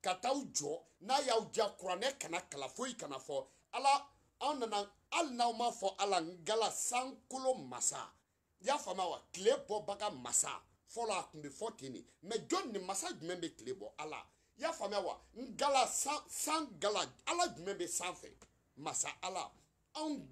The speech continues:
nana ka n'an jɔ k'e Ala deli.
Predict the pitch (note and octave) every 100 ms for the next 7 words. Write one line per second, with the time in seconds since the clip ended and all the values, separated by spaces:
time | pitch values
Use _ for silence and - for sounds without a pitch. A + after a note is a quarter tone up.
0 | C#3+ D3 C#3+ E3+ - _ _ D#3+ D#3+ E3
1 | G#3 D#3+ - G#2+ F#2+ _ _ _ _ _
2 | _ _ - F3 A3+ - F3+ E3+ - G#2+
3 | -